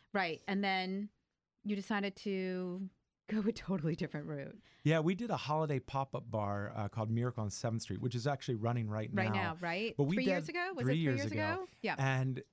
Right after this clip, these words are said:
Speaker 2: uh, you know, at the time, it was only in Mockingbird Hill, which is a sherry bar.
Speaker 1: Yes.
Speaker 2: And it, I don't think I have to tell most people, sherry bar is not, like, a banger. Like,
Speaker 1: No,
Speaker 2: most people
Speaker 1: sherry and ham bar.
Speaker 2: <laughs> Right.
Speaker 1: Excuse me.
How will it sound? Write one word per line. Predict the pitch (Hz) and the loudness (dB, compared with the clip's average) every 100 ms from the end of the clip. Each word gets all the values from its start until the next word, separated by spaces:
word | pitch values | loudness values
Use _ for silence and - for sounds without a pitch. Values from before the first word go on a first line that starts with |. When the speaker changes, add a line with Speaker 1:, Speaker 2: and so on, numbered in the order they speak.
| - | -2
Speaker 2:
uh, | 127 123 127 135 | 0 0 0 0
you | 160 | 2
know, | 170 135 147 | 2 2 0
at | - | -2
the | |
time, | 160 220 240 226 | -2 0 2 2
it | 170 | 2
was | 160 131 | 0 0
only | 160 151 165 151 | 2 2 4 2
in | 123 | 2
Mockingbird | 117 113 113 107 | 0 -2 -2 -2
Hill, | 107 | 0
which | 117 202 | 0 2
is | |
a | 190 | 0
sherry | - 208 160 120 | 2 2 4 2
bar. | 98 - - - - | -2 -8 -14 -20 -6
Speaker 1:
Yes. | 220 | -2
Speaker 2:
And | 143 143 151 - | 0 0 -4 -8
it, | 170 - _ _ - | -10 -10 _ _ -2
I | 180 | 0
don't | 233 202 143 | 2 0 -2
think | - 185 | 2 2
I | 160 | 4
have | 151 | 2
to | 131 | 0
tell | - 147 | 2 2
most | 131 113 | 2 0
people, | 117 117 | -2 -2
sherry | - 202 185 | -2 0 2
bar | 160 139 | 4 4
is | 131 127 | 2 0
not, | 135 | -2
like, | 127 117 | -2 -2
a | 110 | -2
banger. | 98 110 107 - - | 0 -2 -2 -8 -2
Like, | 123 117 | 0 4
Speaker 1:
No, | 156 | 4
Speaker 2:
most | - | 6
people | 180 151 | 4 4
Speaker 1:
sherry | 151 147 | 4 4
and | 233 226 | 0 2
ham | 269 311 | 2 2
bar. | 233 156 143 | 2 0 2
Speaker 2:
<laughs> | |
Right. | 180 208 - | 4 4 2
Speaker 1:
Excuse | - 269 226 | 0 0 2
me. | 196 170 185 | 0 0 -2